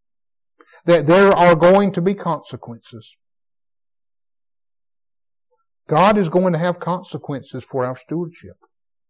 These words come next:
I don't say that to scare you.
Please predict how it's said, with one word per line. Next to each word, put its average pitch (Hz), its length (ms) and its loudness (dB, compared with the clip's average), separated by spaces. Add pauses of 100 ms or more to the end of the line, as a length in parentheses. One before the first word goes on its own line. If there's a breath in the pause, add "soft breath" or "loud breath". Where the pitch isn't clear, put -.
(400 soft breath)
I 208 80 4
don't 254 160 2
say 240 260 4
that 240 300 2 (220 loud breath)
to 180 100 4
scare 247 440 4
you. 262 440 2